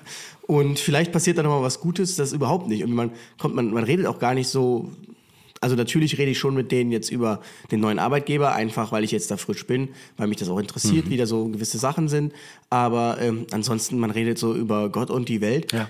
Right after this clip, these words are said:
Speaker 1: Und ich hatte tatsächlich wieder so kurzzeitig diese Feelings aus dem freiwilligen sozialen Jahr damals, wo man so richtig coole Wachgemeinschaft hatte. Und das war so die beste Zeit auf jeden Fall
Speaker 2: Mhm.
Speaker 1: mit freiwilliges soziales Jahr. Deshalb echt cool, wenn das jetzt wiederkommt,
Speaker 2: Ja.
Speaker 1: dieses Gefühl.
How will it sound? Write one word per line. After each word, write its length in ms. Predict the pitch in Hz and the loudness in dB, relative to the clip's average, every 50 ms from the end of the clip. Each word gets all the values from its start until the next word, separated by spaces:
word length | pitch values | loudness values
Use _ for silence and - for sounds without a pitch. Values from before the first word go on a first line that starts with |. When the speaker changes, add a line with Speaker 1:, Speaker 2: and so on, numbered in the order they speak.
| - - | -8 -10
Speaker 1:
Und 300 | - - 120 117 117 110 101 | -4 -2 0 0 0 0 -2
ich 100 | 113 - | -2 -2
hatte 220 | 147 - 170 147 | 0 0 0 0
tatsächlich 720 | - 143 - - 170 170 - 180 170 165 - - - - - | 0 0 0 2 0 0 0 0 -2 -2 -4 -6 -8 -6 -4
wieder 260 | 143 151 160 180 170 | -2 0 2 2 2
so 100 | 147 147 | 0 0
kurzzeitig 680 | 147 - - 185 180 180 - 160 156 160 156 165 151 - | -2 -2 -2 -2 -2 -2 0 0 0 0 0 -2 -4 -2
diese 220 | 165 147 135 139 | -2 -2 -2 -2
Feelings 480 | - - - 170 170 165 160 160 160 - | -4 -2 -2 0 2 2 2 0 0 -2
aus 180 | 170 175 165 - | -4 -4 -4 -4
dem 100 | 147 - | -4 -4
freiwilligen 420 | - - - 175 175 165 147 131 | -4 -4 -2 -2 -2 -2 -2 -2
sozialen 400 | 139 131 - - 135 127 123 120 | -4 -4 -4 -2 -2 -2 0 0
Jahr 180 | 117 120 131 147 | 0 0 -2 0
damals, 440 | 139 139 139 139 139 139 139 135 - - - - - - _ | 0 0 0 0 0 -2 -2 -4 -6 -12 -18 -20 -20 -12 _
wo 60 | - 123 | -2 0
man 60 | 120 | 0
so 60 | 120 | 2
richtig 200 | 135 139 - - | 0 0 -2 -2
coole 180 | - 131 127 117 | -2 0 0 2
Wachgemeinschaft 640 | 131 147 - - 151 139 143 135 139 - 135 - - | 0 -2 -2 -2 -2 -2 -2 -2 -2 -4 -6 -6 -4
hatte. 340 | 139 135 - - 135 131 127 - - - - - - _ _ | -4 -4 -2 0 0 0 -2 -4 -10 -20 -20 -20 -20 _ _
Und 400 | - 127 117 117 117 117 117 113 | -2 0 2 4 4 2 2 2
das 220 | - 117 113 - 123 | 0 -2 -2 0 0
war 160 | 127 135 127 | 2 2 2
so 80 | 131 | 0
die 100 | 123 131 | 0 0
beste 320 | 117 147 151 147 - 170 160 | 2 2 2 2 0 -2 -2
Zeit 340 | - - 156 139 92 - - | 0 0 0 0 0 -2 -6
auf 140 | - 90 - | -8 -6 -2
jeden 260 | - 110 101 104 101 | 0 0 0 0 -2
Fall 260 | - 107 104 104 101 | -2 0 0 2 2
Speaker 2:
Mhm. 40 | 104 | 2
Speaker 1:
mit 220 | 107 127 139 - - - - - | 2 0 -2 -4 -12 -20 -20 -14
freiwilliges 440 | - - 110 104 104 104 107 101 - | -8 -4 -2 0 0 0 0 -2 -4
soziales 420 | 110 104 - 110 107 110 104 - | -4 -4 -2 -2 -2 0 0 -2
Jahr. 200 | 110 110 123 131 - - - - - - - - | -2 -2 -4 -6 -8 -14 -20 -20 -20 -16 -10 -6
Deshalb 280 | - - 123 117 110 | -4 -2 -2 -2 -2
echt 280 | - 139 127 - - - | -2 -4 -6 -6 -6 -4
cool, 120 | 139 131 - | -2 -2 0
wenn 140 | 120 113 113 | 0 0 -2
das 140 | 113 113 - | -2 -2 -2
jetzt 340 | 113 107 - - - - _ _ _ _ - | -4 -4 -6 -8 -10 -12 _ _ _ _ -2
wiederkommt, 480 | 127 139 175 160 165 - - 165 - 117 | -2 0 0 0 -2 -2 -4 -2 0 0
Speaker 2:
Ja. 160 | 104 95 92 | 0 0 0
Speaker 1:
dieses 260 | - 135 135 135 - | -2 -4 -6 -8 -8
Gefühl. 380 | - 147 - - 151 151 165 | -8 -10 -8 -6 -4 -4 -4